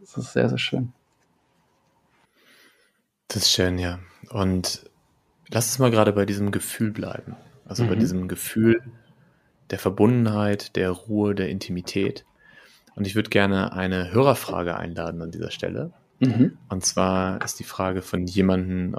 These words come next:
Speaker 2: äh, von einem guten Freund von mir, der gerade seine ersten Erfahrungen mit Meditation sammelt und, ähm, ja, uns eine Frage geschickt hat dazu,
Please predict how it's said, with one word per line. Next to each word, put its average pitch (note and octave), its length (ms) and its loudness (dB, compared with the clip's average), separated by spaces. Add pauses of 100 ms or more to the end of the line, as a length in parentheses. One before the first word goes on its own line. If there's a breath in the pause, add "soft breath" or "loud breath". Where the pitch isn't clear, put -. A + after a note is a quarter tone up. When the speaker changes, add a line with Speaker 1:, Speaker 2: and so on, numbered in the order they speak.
(380 loud breath)
Speaker 2:
äh, - 0 -
von - 320 -10
einem F#2+ 140 -6 (180)
guten G2 180 0
Freund G2+ 300 2
von G2+ 120 0
mir, F#2+ 180 0
der F2 380 0 (360 soft breath)
gerade G2 520 2 (560)
seine F#2+ 220 -2
ersten G#2 280 2
Erfahrungen A2+ 460 2
mit F#2 260 -4
Meditation F2 600 -2
sammelt F2 420 -4 (640 soft breath)
und, F#2+ 580 0
ähm, F2 380 -4
ja, G2+ 120 4
uns F2+ 200 0
eine G2 80 -2
Frage G#2+ 320 0
geschickt G2+ 380 -4
hat - 280 -4
dazu, F2+ 640 -2